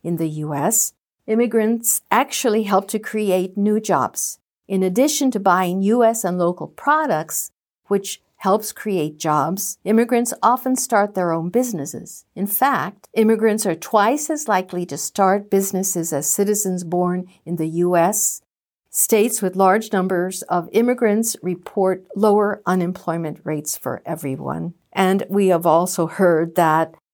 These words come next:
the immigrants coming in often take the jobs that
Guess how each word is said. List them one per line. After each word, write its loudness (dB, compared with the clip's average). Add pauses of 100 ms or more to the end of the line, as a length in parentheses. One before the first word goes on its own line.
(260)
the 0
immigrants 0
coming -6
in 0
often 0
take -6 (300)
the -8
jobs 0
that 2